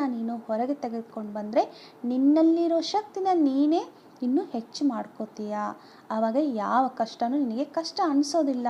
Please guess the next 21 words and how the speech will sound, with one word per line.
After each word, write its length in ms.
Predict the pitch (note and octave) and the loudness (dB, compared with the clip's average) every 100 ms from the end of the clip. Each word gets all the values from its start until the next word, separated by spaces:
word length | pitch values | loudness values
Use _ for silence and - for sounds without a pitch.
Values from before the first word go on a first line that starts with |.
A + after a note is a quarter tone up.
| A3 | -2
ನೋಡು, 320 | A3+ C#4 D4+ | -2 0 2
ನಿನ್ನ 240 | C#4 C4 C#4+ | 2 2 0
ಹತ್ರನೇ 300 | C#4+ D4 C#4 | 0 -2 -2
ಎಷ್ಟು 240 | B3+ C#4 | -4 -12
ಶಕ್ತಿ 320 | - B3+ - | -12 -12 -10
ಇದೆ, 400 | C#4 - - - - G#3 | -8 -10 -14 -20 -8 -4
ಅದನ್ನ 300 | A3 F#4 A4+ | -2 -2 -2
ನೀನು 300 | G#4 F4 D4 | 0 2 2
ಉಪಯೋಗಿಸ್ಕೋ" 920 | C#4 C4 B3 A#3+ A#3 - A#3+ A3+ G#3+ - | 2 0 0 -2 -6 -6 -2 -2 -2 -6
ಅಂತಾಗ 420 | A3+ A3 B3 B3 A#3+ D4+ - - - - | -8 -4 -2 0 0 0 -4 -20 -12 2
ಅವಳ್-, 480 | A3+ C4 D#4+ D#4 C#4+ - | 4 8 8 6 2 4
ಅವರು 520 | B3 D#4+ E4+ D#4 - - | 6 6 4 0 -4 -6
ಅವರಲ್ಲಿರುವ 720 | A3+ C4 E4+ F4+ F4+ F#4+ F#4 | -2 2 2 2 -2 0 0
ಶಕ್ತಿನ 460 | E4 D4 C#4 - C#4 | -2 -4 -6 -4 -2
ಹುಡ್ಕಕ್ 300 | C4+ - B3 | -4 -6 -10
ಹೋಗ್ತಾರೆ. 280 | A#3+ - G#3+ | -10 -10 -8
"ಹೌದಲ್ಲ, 360 | A3+ A#3+ A#3+ A#3 | -4 -4 -4 -4
ನಾನು 360 | A3 G#3 A3 A#3 | -6 -8 -8 -8
ಏನೋ 260 | G#3+ A3 | -8 -8
ಒಂದ್ 140 | G#3+ G#3+ | -8 -10
ಮಾಡ್ಬೇಕು, 600 | G#3 G#3 - - - | -12 -14 -14 -16 -18